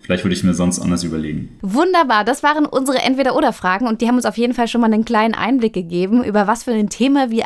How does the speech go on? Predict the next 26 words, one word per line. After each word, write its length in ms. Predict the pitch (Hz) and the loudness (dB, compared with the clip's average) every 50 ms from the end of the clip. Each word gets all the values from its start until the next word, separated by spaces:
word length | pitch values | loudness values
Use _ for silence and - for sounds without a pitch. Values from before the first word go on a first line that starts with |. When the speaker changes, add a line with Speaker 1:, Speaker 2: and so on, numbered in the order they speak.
| - | -2
Speaker 2:
eigentlich 500 | - 196 214 262 277 254 226 214 - - | -2 -2 0 0 0 -2 -2 -4 -2 0
heute 360 | 226 226 240 233 247 220 214 | 0 0 2 0 -2 -2 -4
sprechen 600 | 208 - - 220 - 208 180 233 302 - - 233 | -4 -8 -8 -6 -4 -2 -2 -2 -2 -2 -2 -2
und 160 | 202 - 190 185 | -2 -2 -2 -2
worauf 260 | 202 202 220 220 220 | -2 0 0 0 0
es 120 | 214 - | -2 -2
da 80 | - 175 | -2 -2
ankommt. 460 | 180 226 269 262 - 202 202 247 - - - - - - - - - | 0 0 0 0 0 0 0 0 -2 -6 -10 -14 -12 -12 -14 -10 -6
Aber 280 | - 208 226 226 226 226 - | -4 0 2 2 2 2 2
lasst 260 | 196 220 262 320 - | 0 0 0 0 0
uns 220 | - 330 311 - - | -2 -2 -2 0 0
mal 240 | 269 269 277 285 285 - - | 2 2 4 2 2 0 0
direkt 320 | 233 226 233 254 277 - | 0 0 0 0 0 0
mit 160 | 269 262 254 | 0 2 2
der 220 | 262 247 240 240 240 - - | 4 4 4 4 2 0 0
Relevanz 580 | 202 220 226 208 208 208 240 247 226 - - | 0 0 2 2 2 2 2 2 0 0 0
weitermachen. 580 | - 202 233 233 220 208 190 175 175 170 180 - | 0 0 0 0 0 -2 -2 -2 -2 -4 -4 -4
Also 220 | - 202 208 220 214 - - - - - | -2 0 0 -2 -2 -4 -10 -18 -14 -12
warum 460 | 190 175 175 202 226 294 311 320 294 | -8 -4 0 0 0 0 0 0 -2
ist 160 | - 269 - - | -2 -2 -4 -4
dieses 320 | 262 233 247 240 - - | -4 -4 -2 -2 -2 -2
Thema 440 | - - 247 269 269 262 254 254 240 | -2 0 0 2 2 4 2 2 2
so 300 | 190 202 214 202 185 185 | 2 0 0 0 2 0
wichtig 400 | 269 294 - - 262 247 - - | 0 0 0 -4 -8 -8 -8 -8
für 280 | - - 247 240 240 - - | -4 -2 0 0 0 -2 -2
alle? 320 | 226 247 233 185 156 - | -2 0 0 0 -2 -4